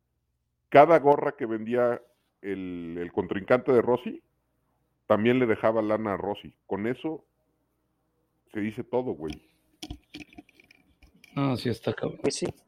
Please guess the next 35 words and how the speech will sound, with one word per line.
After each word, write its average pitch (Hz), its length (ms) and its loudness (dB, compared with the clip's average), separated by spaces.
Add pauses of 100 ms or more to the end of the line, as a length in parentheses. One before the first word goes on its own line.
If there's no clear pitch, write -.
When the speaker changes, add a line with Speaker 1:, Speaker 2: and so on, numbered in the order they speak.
(960)
Speaker 3:
Y 190 100 8
pues 185 160 6
bueno, 226 240 4
la 196 100 4
Moto 214 280 -4
G 190 220 -6
T, 190 220 -6
la, 151 180 -2
la 156 120 -2
Moto 175 440 -8
G 165 160 -10
P, 170 160 -6
perdón, 151 340 -8
creo 160 160 -10
que 147 120 -10
queda 156 200 -8
en 147 80 -10
buenas 151 380 -8
manos 143 520 -12
con, 123 280 -4
ah, 117 460 -6
Fabio 147 260 6
Quartararo 143 520 4
como 135 220 -6
campeón, 156 560 0 (640)
eh, 131 420 -4
un 127 120 -8
tipo 135 240 -8
muy 135 160 -8
talentoso, 131 600 -4
muy 123 220 -8
rápido, 135 560 -2 (260)
eh, 107 720 -8
Jack 143 260 8
Miller, 139 480 4